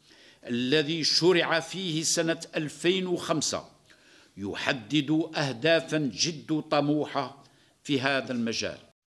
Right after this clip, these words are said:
أود التأكيد بهذه المناسبة أن الجزائر تتشبث بمبدأ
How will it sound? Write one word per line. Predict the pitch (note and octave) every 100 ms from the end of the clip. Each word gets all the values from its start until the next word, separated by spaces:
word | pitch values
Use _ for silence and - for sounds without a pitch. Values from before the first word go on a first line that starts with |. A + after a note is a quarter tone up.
| _ _ _ _ _ -
أود | G#2+ C#3+ C#3
التأكيد | D3 - E3 E3+ - F3 D#3+
بهذه | D3 C#3 D#3 D3 D3 C3
المناسبة | D3+ C#3 C#3 C3 A2 G2 D#2+ - - _ _ _ _
أن | A2+ A#2+
الجزائر | C#3 B2 C3 A2+ D3 C#3+ C3+ A#2+ - _ _ _ _ _ _
تتشبث | A#2+ - C3 - C#3 A2 F#2 B2+ A2 F2 - _ _ _
بمبدأ | F2 A2 A#2 A#2+ C3+ F#2+ C3+ B2